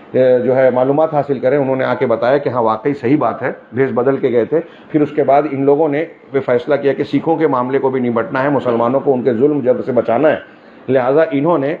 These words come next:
کئی حکمتوں کے تحت اپنی فوج کو جو ہے صوبہ سرحد، جو آج پاکستان کا حصہ ہے اور آج بھی وہ آزاد علاقے کی طرح رہتا ہے، جیسے قبائلی علاقہ بتایا نا،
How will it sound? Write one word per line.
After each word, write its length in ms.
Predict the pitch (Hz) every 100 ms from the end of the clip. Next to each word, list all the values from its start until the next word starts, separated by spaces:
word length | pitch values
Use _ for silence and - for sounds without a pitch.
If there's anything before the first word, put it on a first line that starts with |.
| -
کئی 260 | 180 208
حکمتوں 360 | 170 139 131 135
کے 120 | 131
تحت 640 | 117 110 165 - - -
اپنی 240 | 120 156 147
فوج 320 | 151 147 170 -
کو 220 | 147 208 - - -
جو 120 | 143
ہے 100 | 175
صوبہ 360 | - 143 147
سرحد، 320 | 147 135 123 139
جو 80 | 123
آج 140 | 123 -
پاکستان 520 | 110 135 - 143 147
کا 100 | 147
حصہ 220 | 110 -
ہے 120 | - - - - - - - - - - - - - -
اور 100 | 139
آج 200 | 139 147
بھی 120 | 147
وہ 120 | 156 147
آزاد 280 | 139 139
علاقے 320 | 147 139 131 151
کی 100 | 143
طرح 280 | 135 131
رہتا 240 | 120 101 82
ہے، 40 | - -
جیسے 200 | 113 127
قبائلی 460 | 123 120 127 151 151
علاقہ 200 | 135 139
بتایا 280 | 131 151
نا، 100 | 214